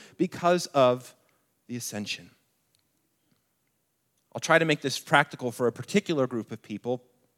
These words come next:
who I am a particip-, a part of right now, which is parents of young children. Uh, my daughter is four. Sitting through church can be hard for her sometimes. Uh, my wife is expecting another one in five weeks. And, uh,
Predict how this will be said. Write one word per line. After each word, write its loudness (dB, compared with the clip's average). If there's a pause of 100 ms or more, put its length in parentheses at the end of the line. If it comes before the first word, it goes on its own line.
who -2
I 4
am 2
a -2
particip-, -4
a -4
part 2
of -2
right -2
now, -8
which -8
is -10
parents 0
of -8
young -2
children. -8 (1160)
Uh, 6
my 6
daughter 6
is -2
four. 2
Sitting 0
through -4
church 0
can -4
be -2
hard 2
for -8
her -6
sometimes. -6 (200)
Uh, -4
my 2
wife 4
is -8
expecting -2
another 0
one 0
in 0
five 2
weeks. -4
And, -2 (260)
uh, 4